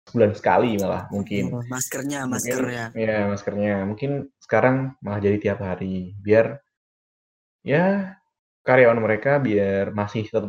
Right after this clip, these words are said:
Speaker 1: sehat. Ya, tahu dong, kalau karyawan mereka sakit, malah produktivitas dari pabriknya juga malah menurun, kan. Jadi mereka kan
Speaker 2: Betul.
Speaker 1: pasti nggak mau, pasti mereka nggak mau.
Speaker 2: Tapi bukan, Kak, bukannya masker tuh sekarang udah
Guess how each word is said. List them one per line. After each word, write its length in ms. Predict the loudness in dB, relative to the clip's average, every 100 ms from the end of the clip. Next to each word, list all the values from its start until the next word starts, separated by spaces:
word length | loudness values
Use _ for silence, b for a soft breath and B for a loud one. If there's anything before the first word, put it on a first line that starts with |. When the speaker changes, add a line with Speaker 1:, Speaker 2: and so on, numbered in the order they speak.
| -6
Speaker 1:
sehat. 400 | -2 0 0 -4 _ _ _ _
Ya, 240 | 2 4 6
tahu 240 | 4 4
dong, 160 | 2 2
kalau 240 | 2 0
karyawan 400 | 0 0 0 0
mereka 400 | 0 0 0 -2
sakit, 480 | -2 -4 -4 -4 -2
malah 320 | -2 -2 -4 -12 _ -4
produktivitas 1200 | 2 2 2 -2 -6 -6 -4 -4 -4 -10 -20 -14
dari 800 | -4 0 0 -2 -4 -6 -6 -8 -12 B B B B _
pabriknya 840 | -2 0 0 -2 0 0 0 -2 -6
juga 320 | -2 2 2
malah 240 | 2 -2
menurun, 480 | -2 -2 -4 -6 -6
kan. 240 | -8 -8 -12 _
Jadi 160 | -6 -2
mereka 320 | 0 2 0
kan 160 | 0 0
Speaker 2:
Betul. 80 |
Speaker 1:
pasti 140 | -2 0
nggak 220 | 0 0
mau, 220 | 0 -2 -4 -6
pasti 200 | -8 -8
mereka 280 | -6 -4 -4
nggak 160 | -4 -4
mau. 320 | -4 -6 -8
Speaker 2:
Tapi 240 | -8 -6
bukan, 320 | -6 -6 -8 -8
Kak, 240 | -8 -12 -12 _ _
bukannya 360 | -10 -8 -6
masker 400 | -6 -6 -6 -8
tuh 120 | -8 -8
sekarang 360 | -8 -8 -6
udah 560 | -6 -6 -6 -6 -8